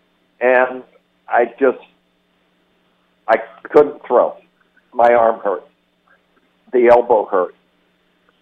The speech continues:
So then we sit down, and we just had, like, a father and son talk. Um, I said, "Okay,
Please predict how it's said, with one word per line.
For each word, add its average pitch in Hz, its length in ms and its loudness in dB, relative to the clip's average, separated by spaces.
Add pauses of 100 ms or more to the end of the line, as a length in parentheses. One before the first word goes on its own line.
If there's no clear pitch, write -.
(640)
So 143 140 4
then 175 260 2
we 151 260 -4
sit 147 220 0
down, 139 440 0
and 135 220 -4
we 147 140 -2
just 143 300 -4
had, 135 280 4 (240)
like, 131 220 2
a 143 80 0
father 139 460 2
and 139 220 -10
son 139 260 -2
talk. - 420 -6 (1900)
Um, 127 480 2 (1800)
I 117 260 0
said, 123 180 2
"Okay, 131 500 4